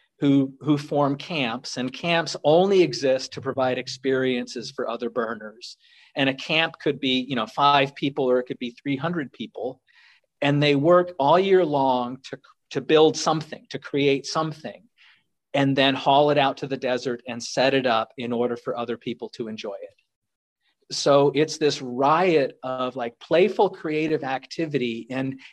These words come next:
anything you can fathom. I mean, there's a Thunderdome hosting gladiatorial battles. Um,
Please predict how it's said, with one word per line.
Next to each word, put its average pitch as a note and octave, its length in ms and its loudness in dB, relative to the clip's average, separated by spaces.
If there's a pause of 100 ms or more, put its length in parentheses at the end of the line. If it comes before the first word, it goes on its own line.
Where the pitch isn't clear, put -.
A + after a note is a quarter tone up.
(100)
anything A3 440 4
you D3+ 120 -2
can C3+ 160 -4
fathom. A#2+ 560 -8 (160)
I C3+ 60 -2
mean, C3 260 -2 (200)
there's D3 220 6
a D3 60 4
Thunderdome C3 760 0
hosting B2+ 460 -6
gladiatorial B2 840 0
battles. A2 760 -6 (720)
Um, B2 500 0